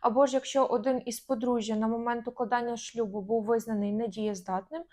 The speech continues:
це також підстави, які можуть вплинути на анулювання шлюбу в судовому порядку. Шлюб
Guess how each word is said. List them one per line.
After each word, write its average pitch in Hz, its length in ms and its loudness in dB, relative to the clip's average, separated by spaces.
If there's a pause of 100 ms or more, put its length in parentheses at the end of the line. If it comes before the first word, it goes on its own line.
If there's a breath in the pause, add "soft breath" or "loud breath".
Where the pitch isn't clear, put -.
(220 loud breath)
це 311 120 -4
також 277 340 4
підстави, 320 680 2 (320 loud breath)
які 269 380 0 (240 soft breath)
можуть 247 300 4
вплинути 285 520 0
на 226 300 2
анулювання 202 600 0
шлюбу 190 440 -8
в 185 80 -10
судовому 233 540 0
порядку. 190 560 -6 (840)
Шлюб 330 340 0